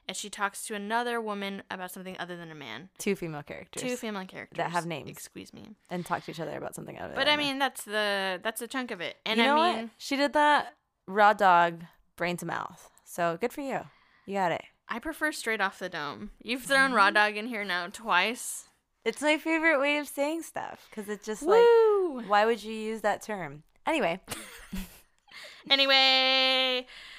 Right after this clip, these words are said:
Speaker 1: um, this movie does pass.
Speaker 2: It does?
Speaker 1: I'm pretty sure. I mean, she talks to her friends.
Speaker 2: About,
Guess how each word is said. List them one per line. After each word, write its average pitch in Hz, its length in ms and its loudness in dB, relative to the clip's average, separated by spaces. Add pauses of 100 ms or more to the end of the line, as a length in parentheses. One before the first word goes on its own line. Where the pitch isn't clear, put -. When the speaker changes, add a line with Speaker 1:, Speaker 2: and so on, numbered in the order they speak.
(140)
Speaker 1:
um, 233 480 6 (280)
this 262 140 -4
movie 311 300 -2
does 240 180 -2
pass. 170 520 -2
Speaker 2:
It 220 120 0
does? 226 600 4 (420)
Speaker 1:
I'm 208 100 -12
pretty 330 200 -8
sure. 214 320 -6 (960)
I 233 40 -6
mean, 247 100 -6
she 269 100 -8
talks 269 300 -2
to 269 60 -8
her 254 120 -4
friends. 226 640 -8 (300)
Speaker 2:
About, 175 400 -2